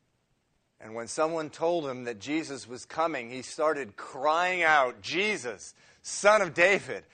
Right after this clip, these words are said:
have mercy on me." And remember what happened in, in, in Mark ten forty-eight? It says that people around him were like, "Hey, man, this guy's got enough on his mind.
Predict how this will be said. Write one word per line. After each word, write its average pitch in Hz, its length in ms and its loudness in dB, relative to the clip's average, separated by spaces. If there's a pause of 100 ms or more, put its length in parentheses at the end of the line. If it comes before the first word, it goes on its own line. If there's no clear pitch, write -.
(200)
have 214 400 6
mercy 226 760 4
on 180 300 4
me." 147 280 -8 (1600)
And 123 60 -12
remember 165 240 2
what 175 120 4
happened 160 640 2
in, 131 60 -10
in, 135 240 -4
in 127 140 -8
Mark 139 220 0
ten 151 220 -6
forty-eight? 143 540 0
It - 80 -8
says 127 180 -6
that 107 140 -10
people 165 300 -10
around 131 280 -4
him 110 80 -12
were 92 100 -16
like, 87 220 -18
"Hey, 147 140 -12
man, 113 220 -14
this 135 120 -14
guy's - 220 -8
got 104 120 -6
enough 101 260 -14
on 85 120 -12
his 78 160 -18
mind. 98 420 -20